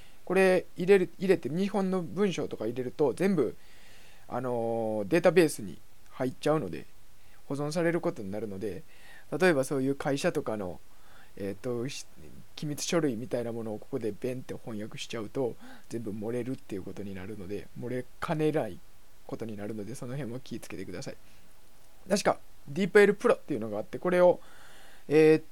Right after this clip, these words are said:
と、ダウンロードかなんかこちらにするとそういうのもなくなるんやったと思うので、まあ、ぜひその辺も気にするという方は、そちらの方を使ってみれ-、見るといいんじゃないかと思います。はい。ということで、今回はディープエルと呼ばれる、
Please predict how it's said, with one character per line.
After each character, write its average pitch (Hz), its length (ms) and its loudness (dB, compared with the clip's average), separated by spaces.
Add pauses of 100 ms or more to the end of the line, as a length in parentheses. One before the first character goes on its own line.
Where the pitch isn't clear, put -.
(100)
と、 151 160 6
ダ 156 100 6
ウ 180 80 6
ン 185 100 4
ロ 165 120 6
ー - 20 4
ド 107 80 -2
か 110 100 -4
な 117 80 -4
ん 117 40 -6
か 113 100 -6
こ 147 120 -6
ち - 160 -4
ら 165 120 6
に 175 120 0
す 190 140 -4
る 190 80 0
と 190 140 -2
そ 190 140 -2
う 190 60 4
い 196 40 4
う - 20 2
の 147 80 2
も 98 100 -4
な 104 140 -6
く 135 80 -8
な 127 100 -4
る 123 100 -6
ん 101 60 -6
や 82 100 -8
っ - 20 -10
た 117 200 -6
と 85 100 -8
思 101 160 -6
う - 20 -6
の 101 100 -8
で、 143 200 2 (320)
ま 175 100 2
あ、 170 40 4
ぜ 170 120 2
ひ - 200 -6
そ 143 100 -8
の 139 80 -4
辺 143 180 -4
も 117 80 -6
気 - 160 -8
に 113 100 -6
す 110 100 -8
る 107 80 -4
と 95 100 -6
い 87 100 -6
う 95 40 -8
方 92 240 -10
は、 73 120 -8 (340)
そ - 120 -10
ち 117 120 -8
ら 120 100 -4
の 113 120 -6
方 135 80 -8
を 78 60 -8
使 - 160 -8
っ 92 60 -6
て - 140 -10
み 107 120 -8
れ-、 76 140 -8 (200)
見 101 80 -8
る 85 80 -10
と 104 200 -6
い 120 60 -8
い 120 40 -8
ん 98 60 -8
じ 107 80 -8
ゃ 101 40 -8
な 92 80 -8
い - 40 -10
か 120 80 -6
と - 80 -4
思 127 140 -2
い 113 60 -4
ま 123 120 -6
す。 - 140 -8 (280)
は 196 100 6
い。 156 60 4
と - 180 -4
い - 20 2
う 165 40 -2
こ 165 60 2
と 151 80 4
で、 131 120 -2
今 120 180 -6
回 104 160 -2
は 87 140 -6
デ 110 120 -6
ィ 143 40 -2
ー 175 40 -4
プ 127 140 -6
エ 120 60 -4
ル 92 80 -10
と 85 120 -8
呼 85 80 -6
ば 92 100 -8
れ 113 100 -4
る、 170 160 4